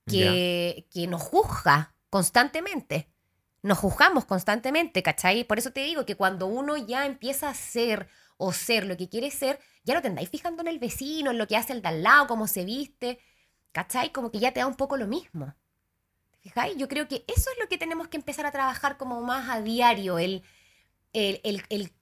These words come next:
Speaker 1: como yo soy me tiene que gustar a mí y si no le gusta al de al lado, da lo mismo.
Speaker 2: Y ojo,
Speaker 1: Y yo
Speaker 2: que,
Speaker 1: creo,
Speaker 2: que
Speaker 1: perdón,
Speaker 2: no,
Speaker 1: y, y yo, yo
Speaker 2: ¿sí?
Speaker 1: creo que cuando entré a la política, eso me abrió un, un,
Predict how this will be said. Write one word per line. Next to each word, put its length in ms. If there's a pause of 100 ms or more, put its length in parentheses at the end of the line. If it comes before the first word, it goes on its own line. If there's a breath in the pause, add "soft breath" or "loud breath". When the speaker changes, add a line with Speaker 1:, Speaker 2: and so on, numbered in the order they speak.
(160)
Speaker 1:
como 240
yo 220
soy 340
me 100
tiene 200
que 80
gustar 320
a 80
mí 420
y 120
si 140
no 120
le 80
gusta 260
al 80
de 80
al 140
lado, 180
da 80
lo 100
mismo. 380 (640 loud breath)
Speaker 2:
Y 80
ojo, 340
Speaker 1:
Y 140
yo 80
Speaker 2:
que, 60
Speaker 1:
creo, 120
Speaker 2:
que 60 (160)
Speaker 1:
perdón, 240
Speaker 2:
no, 260
Speaker 1:
y, 40
y 60
yo, 40
yo 140
Speaker 2:
¿sí? 20
Speaker 1:
creo 160
que 100
cuando 220
entré 200
a 40
la 100
política, 600
eso 300
me 280
abrió 640 (640)
un, 840
un, 420